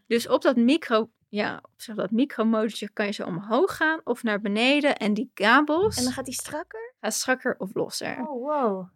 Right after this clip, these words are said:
Speaker 1: En natuurlijk komt er ook een app bij.
Speaker 2: Ja,
Speaker 1: Dus
Speaker 2: ja,
Speaker 1: die
Speaker 2: ja,
Speaker 1: app
Speaker 2: ja.
Speaker 1: kan je dat ook doen. En dan kan je dezelfde schoenen tegelijk doen.
Speaker 2: En dan
Speaker 1: Maar
Speaker 2: kan je dus ook je ene schoen,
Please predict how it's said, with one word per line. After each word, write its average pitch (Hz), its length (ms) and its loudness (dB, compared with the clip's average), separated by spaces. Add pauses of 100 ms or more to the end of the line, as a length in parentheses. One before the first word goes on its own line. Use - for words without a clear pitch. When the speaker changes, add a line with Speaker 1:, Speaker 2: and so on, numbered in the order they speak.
(220)
Speaker 1:
En 269 100 -4
natuurlijk 226 380 -2
komt 202 240 -4
er 190 140 -10
ook - 80 -6
een - 120 -10
app - 240 -10
bij. - 340 -12
Speaker 2:
Ja, 226 220 -2
Speaker 1:
Dus 220 180 -2
Speaker 2:
ja, 202 100 -4
Speaker 1:
die 269 120 0
Speaker 2:
ja, 254 140 2
Speaker 1:
app - 100 2
Speaker 2:
ja. - 80 -14
Speaker 1:
kan 254 200 4
je 240 80 2
dat 226 200 0
ook 247 240 2
doen. 226 180 0
En 302 120 0
dan 277 100 -4
kan 247 180 0
je 240 60 0
dezelfde 226 480 -4
schoenen 208 400 -8
tegelijk 190 720 -10 (340)
doen. - 200 -8
Speaker 2:
En - 240 -10 (500)
dan 247 120 -2
Speaker 1:
Maar 269 100 2
Speaker 2:
kan 269 100 2
je 262 60 2
dus 240 140 0
ook 247 100 0
je 262 80 -6
ene 262 280 2
schoen, 247 540 -2